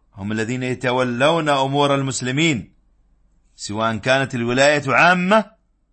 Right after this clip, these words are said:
كالرئيس الأعلى في الدولة، أو الولاية خاصة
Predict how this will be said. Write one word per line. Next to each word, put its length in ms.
كالرئيس 500
الأعلى 720
في 100
الدولة، 600
أو 260
الولاية 480
خاصة 640